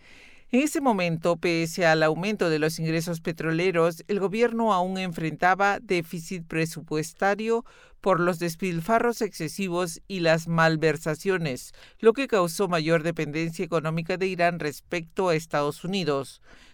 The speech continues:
toda vez que por déficit presupuestario el gobierno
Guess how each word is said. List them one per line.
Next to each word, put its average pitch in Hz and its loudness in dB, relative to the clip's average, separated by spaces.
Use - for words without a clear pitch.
toda 170 4
vez 165 0
que 185 -2
por 165 0
déficit 196 0
presupuestario 180 0
el 165 2
gobierno 175 0